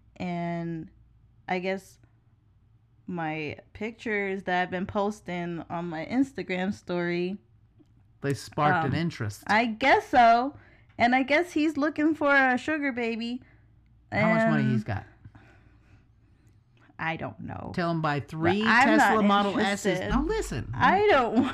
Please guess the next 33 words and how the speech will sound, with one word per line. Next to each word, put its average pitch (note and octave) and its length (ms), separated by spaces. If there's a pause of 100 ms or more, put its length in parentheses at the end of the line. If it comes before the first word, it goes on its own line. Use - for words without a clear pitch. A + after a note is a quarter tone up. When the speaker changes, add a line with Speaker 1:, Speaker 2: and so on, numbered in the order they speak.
Speaker 1:
<laughs> - 920
Speaker 2:
Let C3 120
me, B2 120 (120)
let B2+ 80
me B2 160
just, A#2 180
Speaker 1:
I A#3 140
don't C#4+ 120
Speaker 2:
I'm C4+ 80
Speaker 1:
want B3 160
a A3 80
Speaker 2:
just - 120
explaining A3 140
how G#3+ 80
this G#3+ 80
Speaker 1:
toe G#3 80
Speaker 2:
works. A3 200
Speaker 1:
looking. F#3+ 380 (360)
Speaker 2:
I C#3+ 80
need E3 220
him E3+ 140
to D#3+ 100
buy C3+ 400
Speaker 1:
<laughs> - 60
Speaker 2:
three E3+ 600
Tesla G#3 500
Model F#3+ 720
S's. A2+ 760
That's B2+ 200
the C#3+ 80
dope C#3+ 360
one, D2 140
right? B2+ 380